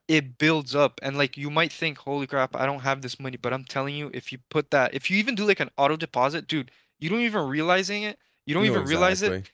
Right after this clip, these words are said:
Speaker 1: Your T F S A is building up the money. You just put it up to invest. And, bro, I'm telling you, you're gonna thank yourself in, like,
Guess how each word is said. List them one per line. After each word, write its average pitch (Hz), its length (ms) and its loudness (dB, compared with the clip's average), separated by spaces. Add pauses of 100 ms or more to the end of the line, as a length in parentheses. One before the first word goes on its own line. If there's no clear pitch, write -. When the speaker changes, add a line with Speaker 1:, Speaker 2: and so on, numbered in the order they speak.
(300)
Speaker 1:
Your 143 80 -4 (120)
T 190 60 0
F 180 120 -2
S - 160 -8
A 185 260 2
is 135 180 0
building 165 460 -2
up 165 180 -4
the 139 60 -8
money. 151 340 -4 (360)
You 127 120 -12
just 147 200 -6
put 160 120 -4
it 151 80 2
up 160 160 0
to 156 100 -8
invest. 143 480 -2 (360)
And, 127 300 -6
bro, 147 380 2 (680)
I'm 123 120 -4
telling 139 220 -4
you, 143 60 -8
you're 139 100 -2
gonna 175 140 0
thank 175 280 -2
yourself 147 440 0
in, 135 220 -10
like, 123 380 -6